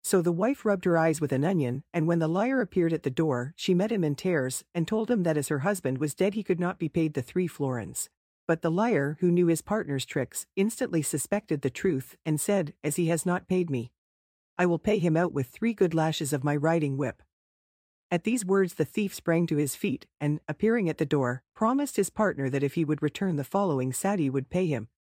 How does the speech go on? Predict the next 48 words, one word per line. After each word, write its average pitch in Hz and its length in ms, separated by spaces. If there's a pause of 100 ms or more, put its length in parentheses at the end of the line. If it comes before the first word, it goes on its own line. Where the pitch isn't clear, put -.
(180)
So 185 180
the 185 100
liar 233 320
went 180 200
away 165 240
satisfied 147 600
with 135 140
this 143 180
promise. 123 560 (300)
But 170 160
when 170 160
sad 262 260
morning 180 360
came 165 220
the 139 60
thief 226 300
got 139 180
up 135 160
early 151 360
and 135 100
hid 170 140
himself 160 420
under 147 240
a 131 60
truss - 320
of 139 100
hay 147 180
in 135 120
the 135 80
hayloft. 131 560 (380)
When 170 180
the 170 100
liar 254 320
appeared 185 300
to 160 80
demand 147 360
his 131 140
three 214 240
florins, 135 580 (140)
the 170 80
wife 202 280
met 202 160
him 165 140
with 131 160
tears 175 340
in 135 100
her 139 140
eyes, 139 380